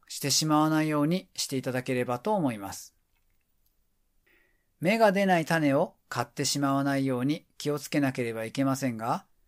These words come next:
投資の本質とは、種を買ってきてまいて花を咲かせる、咲かせた花を売って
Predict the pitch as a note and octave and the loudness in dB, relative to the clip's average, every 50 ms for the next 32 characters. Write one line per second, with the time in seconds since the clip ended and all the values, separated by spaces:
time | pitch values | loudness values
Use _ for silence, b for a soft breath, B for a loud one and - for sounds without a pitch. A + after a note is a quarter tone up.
0 | _ _ _ _ _ - - C#3 D#3+ F#3 F3+ - - F3 E3+ E3 D3 D3+ D#3+ E3 | _ _ _ _ _ -8 -4 0 2 2 2 2 0 0 -2 -2 -2 -2 -2 0
1 | F3+ F3 - - - F#3 D3+ B2+ B2+ D3+ F#3 - _ _ _ _ _ _ _ _ | 0 -2 -4 -4 -4 0 2 2 2 2 0 -2 _ _ _ _ _ _ _ _
2 | _ - - - D3+ E3 F3 D#3+ D3 C3+ C3 - B2+ B2+ - - - G3 F#3 - | _ -16 -8 -4 -2 0 2 2 2 0 0 -2 -4 -6 -4 -4 -4 -4 -4 -2
3 | - E3+ D3 - - _ _ _ _ - C#3 D3+ D#3 D3+ C#3 - B2+ A2 - - | -2 -2 -2 -2 -4 _ _ _ _ -2 0 2 2 2 0 -2 -4 -6 -6 -6
4 | A#2+ B2+ D3+ F#3 A3 G#3+ - F#3+ E3+ E3+ D3 - D3 C3+ C3 C3 - _ _ _ | -4 -2 0 0 0 0 -2 -2 -2 -2 -2 -2 -2 -2 -2 -4 -6 _ _ _
5 | _ _ _ _ _ _ _ _ _ _ _ _ _ _ - - - C#3 C#3 F#3 | _ _ _ _ _ _ _ _ _ _ _ _ _ _ -10 -6 -6 -4 -2 -2
6 | F#3 - A3 F#3+ - G#3+ F#3+ F#3+ G#3+ G#3+ G#3+ G#3 G3+ F#3 E3+ E3+ - - - G#3 | -2 -2 0 4 4 4 4 4 2 2 2 4 4 2 2 0 -2 0 2 2
7 | A#3+ C4 - | 2 0 -2